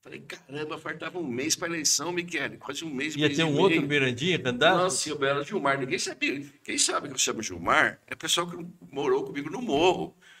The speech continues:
Speaker 1: Quando fala Gilmar, eu falo, cara, você é do morro. O resto é Mirandinha. Mirandinha é uma marca grande,
Speaker 2: Sim,
Speaker 1: entendeu? Ficou,
Speaker 2: sim.
Speaker 1: ficou uma marca grande. Aí o doutor Michel, ele fez pra mim um trabalho de,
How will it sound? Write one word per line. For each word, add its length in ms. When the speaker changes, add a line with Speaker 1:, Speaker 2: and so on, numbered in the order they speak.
Speaker 1:
Quando 180
fala 160
Gilmar, 380
eu 60
falo, 160
cara, 200
você 80
é 40
do 120
morro. 420
O 40
resto 200
é 20
Mirandinha. 720
Mirandinha 400
é 40
uma 60
marca 300
grande, 300
Speaker 2:
Sim, 140
Speaker 1:
entendeu? 200
Ficou, 180
Speaker 2:
sim. 200
Speaker 1:
ficou 180
uma 80
marca 260
grande. 380
Aí 120
o 60
doutor 260
Michel, 540
ele 120
fez 240
pra 120
mim 80
um 80
trabalho 500
de, 440